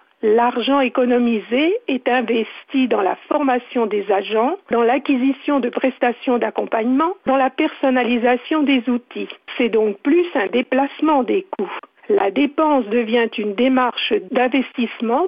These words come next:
pour se réapproprier son système d'information. Centraliser tous les achats informatiques au niveau d'un seul service informatique, mutualiser entre communes,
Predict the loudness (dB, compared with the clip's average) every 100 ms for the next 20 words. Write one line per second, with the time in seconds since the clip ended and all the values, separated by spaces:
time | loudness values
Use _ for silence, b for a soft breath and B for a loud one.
0 | -2 -4 -4 -2 -2 0 2 2 0 -2
1 | -4 -2 0 0 0 -2 -6 -8 -4 0
2 | 2 2 0 0 0 0 -2 -4 -6 -6
3 | -8 -18 -6 0 0 0 0 0 0 2
4 | 0 0 0 2 2 -2 -2 -2 -2 0
5 | -2 -2 -2 -2 -2 -2 0 -2 0 2
6 | 2 2 0 0 2 0 -4 -6 -2 0
7 | 0 0 -2 -2 -4 -2 -4 -2 -2 -2
8 | -2 -2 -2 0 0 -2 0 2 0 0
9 | 0 2 0 0 -2 -2 -2 -4 -2 -2
10 | -2 0